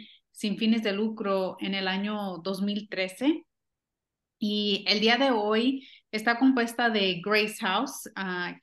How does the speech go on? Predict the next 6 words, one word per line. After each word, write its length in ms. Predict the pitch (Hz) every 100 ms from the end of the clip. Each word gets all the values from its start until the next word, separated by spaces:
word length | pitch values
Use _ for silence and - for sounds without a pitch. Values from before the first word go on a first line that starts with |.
| -
lo 400 | 202 190 190 _
cual 220 | - 214
significa 640 | 233 226 220 226 220 220 196
hogar 400 | 185 190 220 226
de 140 | 262
gracia, 760 | 233 208 180 - 196 180 202